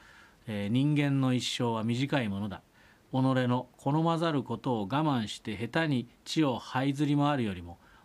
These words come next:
己の好むことを、ところを磨き、伸ばす。そのことの方がはるかに大事だと。これは峠という作品の中に書かれてるも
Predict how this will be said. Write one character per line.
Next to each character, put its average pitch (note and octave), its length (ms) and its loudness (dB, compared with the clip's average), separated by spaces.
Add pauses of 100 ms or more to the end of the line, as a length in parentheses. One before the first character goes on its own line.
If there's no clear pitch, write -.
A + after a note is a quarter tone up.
(140)
己 - 80 -6
の B2+ 440 2
好 C#3+ 200 -2
む D3 260 2
こ A#2+ 160 -2
と - 160 0
を、 A#2+ 200 -2 (420)
と C3+ 140 -4
こ D#3 120 2
ろ F3+ 120 2
を G#2 60 -2
磨 F2+ 240 -8
き、 - 140 -20 (300)
伸 A2+ 80 -2
ば G#2 140 -4
す。 - 180 -12 (320)
そ E3+ 140 -2
の F3+ 120 2
こ F3+ 120 0
と F#3+ 120 0
の F3 120 2
方 D#3 180 2
が C3+ 120 0
は - 160 -4
る A#2 120 0
か F3+ 160 -2
に D3+ 180 -2
大 F#2 240 -6
事 D2+ 120 -16
だ - 140 -18
と。 - 80 -20 (840)
こ C3 80 -6
れ A2+ 40 0
は G#2+ 60 -8
峠 C3+ 380 0
と G2 120 -8
い E2+ 80 -10
う D#2+ 40 -14
作 - 240 -18
品 D#2+ 180 -14
の E2+ 80 -12
中 A#2+ 160 -2
に A2 100 -2
書 G2+ 80 -10
か D#2 80 -10
れ D2+ 100 -14
て - 100 -20
る - 60 -20
も - 40 -20